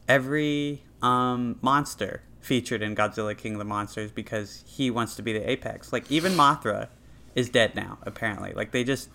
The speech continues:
say that at the start of the movie, like, "Oh, Godzilla killed all of the other Titans, so we're good now." N-, just happens off screen.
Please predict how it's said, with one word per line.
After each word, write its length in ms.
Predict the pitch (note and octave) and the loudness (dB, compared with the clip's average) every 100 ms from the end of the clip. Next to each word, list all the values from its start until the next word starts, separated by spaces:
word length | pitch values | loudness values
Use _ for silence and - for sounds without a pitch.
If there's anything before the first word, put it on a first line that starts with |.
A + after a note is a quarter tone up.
| - - - - | -20 -20 -20 -8
say 260 | - A#2+ | 2 2
that 220 | G2+ F#2+ - - - - - - - | 2 -6 -12 -18 -20 -20 -20 -20 -10
at 80 | A#2 | -6
the 80 | |
start 200 | A2+ A#2+ | 0 0
of 100 | A2 | 0
the 60 | G#2 | -2
movie, 160 | G2+ G2+ | -4 -6
like, 240 | G2 - - - - - | -8 -12 -20 -20 -14 2
"Oh, 280 | A#2 G#2 G2+ | 6 6 4
Godzilla 600 | A2+ A2+ A#2 A2 G#2+ G2+ - - | 2 4 2 4 2 0 -8 -18
killed 360 | - A#2+ G#2+ G2+ - | 0 2 2 0 -4
all 200 | G#2 G#2 | -2 -2
of 120 | G2+ | -2
the 260 | G#2+ G2+ G2+ - - - | -4 -4 -6 -12 -20 0
other 300 | A2 G#2 G2 | 2 2 -2
Titans, 560 | - A#2 G#2 - G2+ G2+ | -4 -2 -2 -4 -8 -8
so 400 | - - G#2+ G2+ | -14 -6 -4 -4
we're 100 | G2+ | -2
good 260 | G#2 G#2 F#2 | -2 -2 -2
now." 320 | G2+ G2 A2+ - - | -6 -8 -12 -18 -10
N-, 120 | A2+ - - - | -8 -8 -16 -8
just 200 | - - | -6 4
happens 320 | C3 G#2+ G#2+ | 6 6 0
off 180 | G2+ G2 | -2 -2
screen. 400 | - A2 G2 G2 | -4 -6 -4 -8